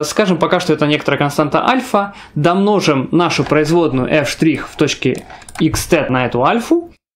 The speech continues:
и скажем, что наше следующее приближение — точка, в которой мы хотим находиться, x t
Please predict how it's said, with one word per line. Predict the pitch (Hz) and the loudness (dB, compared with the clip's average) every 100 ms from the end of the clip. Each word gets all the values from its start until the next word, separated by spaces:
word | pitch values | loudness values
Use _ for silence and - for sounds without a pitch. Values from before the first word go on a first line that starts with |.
| _ | _
и | 294 | 0
скажем, | 311 247 220 | 2 2 2
что | 190 202 190 175 | 2 2 2 2
наше | 165 185 196 170 | 2 2 2 0
следующее | - 180 139 156 | 2 2 2 2
приближение — | 151 160 170 269 226 170 | 2 2 2 2 2 2
точка, | - 196 - 139 | 2 0 0 0
в | |
которой | 143 151 143 | 0 2 2
мы | 139 | 2
хотим | 147 147 135 | 0 0 0
находиться, | 127 165 277 285 - 208 - - 156 | 0 0 0 -2 -4 -4 -6 -16 -4
x | 208 175 - | -2 0 -2
t | - 175 | 0 0